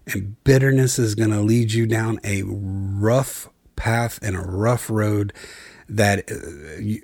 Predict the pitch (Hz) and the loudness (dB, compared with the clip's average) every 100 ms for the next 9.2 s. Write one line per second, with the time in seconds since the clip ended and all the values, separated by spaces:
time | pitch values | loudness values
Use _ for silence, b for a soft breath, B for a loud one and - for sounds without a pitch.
0 | - 95 107 131 143 147 160 151 156 151 | -6 2 6 6 6 6 6 6 8 6
1 | 147 147 139 117 135 147 143 139 151 147 | 4 4 2 4 4 6 2 2 2 4
2 | 143 131 123 139 131 131 131 120 104 107 | 2 4 2 2 0 2 2 2 2 4
3 | 123 135 - 123 110 98 98 - 98 92 | 4 4 2 0 0 -2 -2 -2 0 -2
4 | 90 98 104 110 107 95 87 - _ - | -2 0 0 2 0 0 -4 -10 _ -14
5 | - 87 87 95 104 98 98 98 - 90 | -10 -8 -4 -2 0 0 0 0 0 -4
6 | 87 B B B B 113 113 123 131 131 | -6 B B B B 0 4 6 6 6
7 | 131 113 117 110 104 101 95 104 101 - | 6 4 2 0 -2 -4 -2 -2 -2 -2
8 | 104 101 104 98 98 98 95 92 95 95 | -4 -2 -2 -2 -2 -2 -4 -6 -8 -6
9 | 92 101 | -6 -6